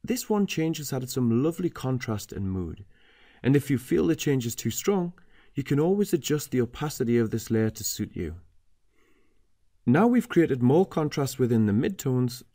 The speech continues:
let's add some brightness to them too. The image is a tiny bit dark, but again, we don't want to affect the highlights or shadows with this change.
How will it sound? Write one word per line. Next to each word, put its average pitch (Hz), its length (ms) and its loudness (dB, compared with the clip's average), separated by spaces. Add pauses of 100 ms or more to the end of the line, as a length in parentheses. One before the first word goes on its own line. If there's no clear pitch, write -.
(160)
let's 208 340 -2
add 254 120 -4
some 196 160 0
brightness 151 480 0
to 113 120 -6
them 101 160 -2
too. - 360 -8 (800)
The 160 140 2
image 285 200 -2
is 220 120 -2
a 196 80 -2
tiny 240 420 -2
bit - 240 0
dark, 107 400 -2 (380)
but 139 60 2
again, 208 440 2
we 147 120 0
don't 165 360 0
want 185 200 -2
to 147 100 0
affect 139 400 -4
the 123 60 -6
highlights - 540 -2
or - 140 -4
shadows 127 600 0
with 107 160 -2
this 107 200 -6
change. - 540 -8